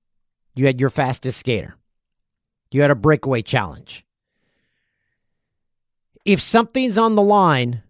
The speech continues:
like a boat, a truck, a car,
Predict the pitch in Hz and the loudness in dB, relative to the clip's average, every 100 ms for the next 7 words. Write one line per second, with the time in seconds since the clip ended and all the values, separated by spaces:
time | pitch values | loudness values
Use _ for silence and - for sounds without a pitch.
0 | _ _ _ _ - 156 165 123 175 131 | _ _ _ _ -2 2 2 4 2 2
1 | - - _ - 147 - 196 - - _ | -4 -20 _ -8 -6 0 0 0 -10 _
2 | _ _ 143 - 175 165 113 - | _ _ -8 0 2 2 0 -6